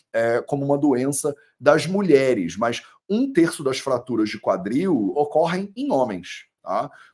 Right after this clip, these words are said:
É, o risco vitalício de fraturas osteoporóticas pra mulheres e homens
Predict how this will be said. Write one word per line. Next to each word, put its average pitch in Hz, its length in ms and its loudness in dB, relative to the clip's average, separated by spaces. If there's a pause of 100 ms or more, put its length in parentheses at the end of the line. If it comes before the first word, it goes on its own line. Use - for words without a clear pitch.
(120)
É, 123 160 2
o 151 60 4
risco 180 360 -2
vitalício 170 680 0
de 120 80 -6
fraturas 113 520 -4
osteoporóticas 107 920 -2
pra 117 140 -6
mulheres 110 440 -4
e 107 60 -4
homens 101 400 -8